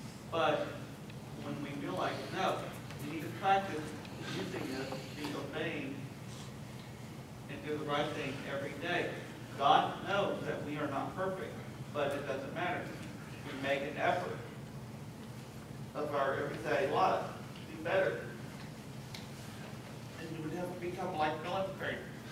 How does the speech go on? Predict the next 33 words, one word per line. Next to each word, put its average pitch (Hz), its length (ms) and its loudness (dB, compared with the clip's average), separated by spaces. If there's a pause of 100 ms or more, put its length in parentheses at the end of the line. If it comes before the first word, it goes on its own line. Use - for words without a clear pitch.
military 185 360 0 (160)
people. - 260 -2 (1040)
You 147 60 -4
know, 147 260 4
especially 185 540 2
in 160 180 -2
good, 185 240 0 (400)
good 175 140 4
athletic 151 580 6
people - 200 -2 (220)
try 180 320 8
to 180 200 0
be - 100 0 (120)
good - 300 2 (300)
athletic. 143 540 2 (1080)
But 175 360 10 (360)
being 151 320 0
military 156 520 2
and 156 100 0
athletic 147 540 2
is - 40 -4 (220)
still 156 200 4
not 147 360 0
good 170 180 0
enough. - 380 -2 (1120)
Number 151 180 -2
one, 156 360 2 (600)
we 135 60 -6
need 143 180 -4
to 151 60 -4
be 147 80 -2
a 143 200 -4
Christian. 135 300 -2